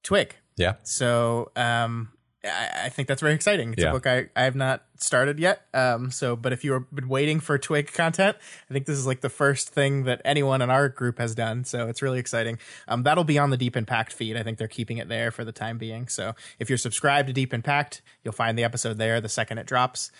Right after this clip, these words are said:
Speaker 1: If you're not, why not?
Speaker 2: Yeah. If, if you're not, then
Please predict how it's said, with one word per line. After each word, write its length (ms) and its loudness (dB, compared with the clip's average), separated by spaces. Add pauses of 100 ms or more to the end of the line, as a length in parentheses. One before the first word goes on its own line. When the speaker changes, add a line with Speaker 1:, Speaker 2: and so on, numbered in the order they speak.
(180)
Speaker 1:
If 100 -6
you're 80 0
not, 400 0 (720)
why 160 4
not? 260 2 (260)
Speaker 2:
Yeah. 240 2 (140)
If, 200 0
if 180 2
you're 100 4
not, 220 2
then 280 4